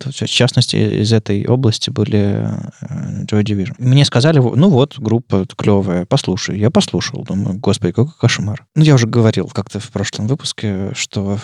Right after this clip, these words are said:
э, что я сразу не понял вокал. И вообще сразу группу не понял. А потом, э, я не помню, что переломный момент, когда я, когда я врубился.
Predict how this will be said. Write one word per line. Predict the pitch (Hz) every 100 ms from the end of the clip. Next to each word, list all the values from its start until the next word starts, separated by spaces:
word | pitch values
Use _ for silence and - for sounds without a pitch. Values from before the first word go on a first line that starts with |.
| -
э, | - 117 113 107 110
что | - 113
я | 107
сразу | - 117 113
не | 117
понял | 113 110 101
вокал. | 98 95 92 85 - _ -
И | -
вообще | 95 95 98
сразу | - 101 95
группу | 101 90 90
не | 85
понял. | - 62 62 -
А | -
потом, | 107 - - 139 170 143 117
э, | 104 -
я | 135 120
не | 143
помню, | 156 156 139
что | - - -
переломный | 135 127 147 220 214
момент, | 139 113 101 92
когда | 110 107
я, | 107 104
когда | 107 110
я | 107
врубился. | 113 110 98 92 - 107